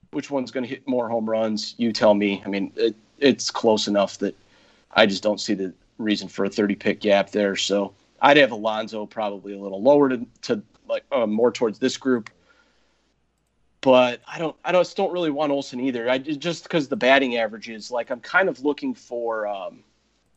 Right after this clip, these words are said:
in these early rounds, I don't wanna draft guys that are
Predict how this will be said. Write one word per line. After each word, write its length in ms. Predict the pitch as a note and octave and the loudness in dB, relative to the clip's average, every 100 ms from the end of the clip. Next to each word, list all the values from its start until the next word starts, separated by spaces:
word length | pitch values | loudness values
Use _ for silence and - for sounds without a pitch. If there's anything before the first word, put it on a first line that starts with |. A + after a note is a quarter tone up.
| _ - _ _ _ _ _ _ | _ -20 _ _ _ _ _ _
in 160 | C3 B2 | 0 2
these 180 | A2+ - | 2 0
early 340 | C3+ C#3 C3 | 4 6 6
rounds, 560 | A#2 G2+ G2+ A#2 B2+ B2 | 2 0 2 4 2 0
I 120 | - | -2
don't 420 | A2 - C#3 D#3 - | -2 4 4 4 0
wanna 340 | C3 B2+ A2+ G2+ _ - | 0 0 -4 -10 _ -16
draft 720 | - A2 A2+ G#2+ G#2 - - | -8 -2 2 2 0 -10 -8
guys 500 | A2 G#2 G2+ G2 - | -2 0 0 -4 -8
that 180 | G#2 G2 | -8 -6
are 240 | F#2+ G2 | -6 -8